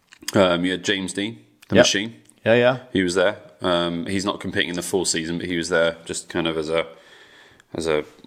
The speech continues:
Speaker 1: I think he was a wild card entry, entry.
Speaker 2: Oh, right, okay.
Speaker 1: Um,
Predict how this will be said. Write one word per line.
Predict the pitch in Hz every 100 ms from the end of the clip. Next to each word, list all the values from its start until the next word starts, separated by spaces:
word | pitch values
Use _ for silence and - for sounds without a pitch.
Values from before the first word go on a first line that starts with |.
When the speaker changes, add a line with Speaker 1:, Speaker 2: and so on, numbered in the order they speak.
| -
Speaker 1:
I |
think | 120
he |
was | 123
a | 90
wild | 82 107 107 98 -
card | 85 78
entry, | 82 82 73 78 78
entry. | 95 80 - 101 -
Speaker 2:
Oh, | 113 107
right, | 104 104
okay. | - 101 - - - -
Speaker 1:
Um, | 95 90 90 90